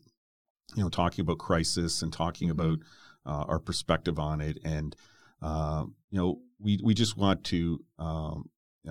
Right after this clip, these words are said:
Speaker 1: I love it when people are understanding that, "Listen, Alistair, I don't agree with what you're doing. I don't a hundred percent understand, but, um, we're, we're here for you."
Speaker 2: Mm-hmm.
Speaker 1: And you don't get that often, but it's nice when
Speaker 2: Mm-mm.
Speaker 1: it comes out, right?
Speaker 2: Absolutely, it
Speaker 1: Yeah.
Speaker 2: is. Yeah,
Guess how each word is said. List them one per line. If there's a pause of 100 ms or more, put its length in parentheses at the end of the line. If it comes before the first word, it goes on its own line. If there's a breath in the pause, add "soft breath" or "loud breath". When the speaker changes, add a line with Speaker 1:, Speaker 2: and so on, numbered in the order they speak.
Speaker 1:
I
love
it
when
people
are
understanding
that,
"Listen,
Alistair,
I
don't
agree
with
what
you're
doing.
I
don't
a
hundred
percent
understand,
but, (420 soft breath)
um, (340)
we're,
we're
here
for
you." (160)
Speaker 2:
Mm-hmm.
Speaker 1:
And
you
don't
get
that
often,
but
it's
nice
when
Speaker 2:
Mm-mm.
Speaker 1:
it
comes
out,
right?
Speaker 2:
Absolutely,
it
Speaker 1:
Yeah.
Speaker 2:
is.
Yeah,